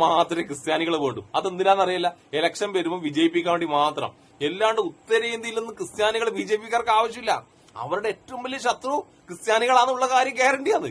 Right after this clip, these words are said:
ഇതിലും വലിയ രസം എന്നറിയാം, ഇന്നലെ വേറൊരു മോയന്തിനെ, വേറൊരു മോയന്തിനെ അങ്ങേക്കൂട്ടിന് നമ്മൾ അനൂപ് ആന്റണി എന്തിനാ ഓൻ പോയെന്നറിയില്ല. ഓൻ പോയ പാടുണ്ട് അവിടുത്തെ ഉപമുഖ്യമന്ത്രി ഓനെ മാലയിട്ട്, മാലയിട്ട് സ്വീകരിക്കുന്നത്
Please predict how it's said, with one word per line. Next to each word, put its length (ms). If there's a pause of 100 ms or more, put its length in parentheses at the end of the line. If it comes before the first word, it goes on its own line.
(440)
ഇതിലും 360
വലിയ 200
രസം 200
എന്നറിയാം, 340 (280)
ഇന്നലെ 300
വേറൊരു 420
മോയന്തിനെ, 360 (540)
വേറൊരു 520
മോയന്തിനെ 320
അങ്ങേക്കൂട്ടിന് 440 (260)
നമ്മൾ 160 (100)
അനൂപ് 340
ആന്റണി 260 (540)
എന്തിനാ 360 (100)
ഓൻ 180
പോയെന്നറിയില്ല. 480
ഓൻ 40 (120)
പോയ 180 (100)
പാടുണ്ട് 320 (280)
അവിടുത്തെ 300
ഉപമുഖ്യമന്ത്രി 640
ഓനെ 220
മാലയിട്ട്, 380 (480)
മാലയിട്ട് 460
സ്വീകരിക്കുന്നത് 440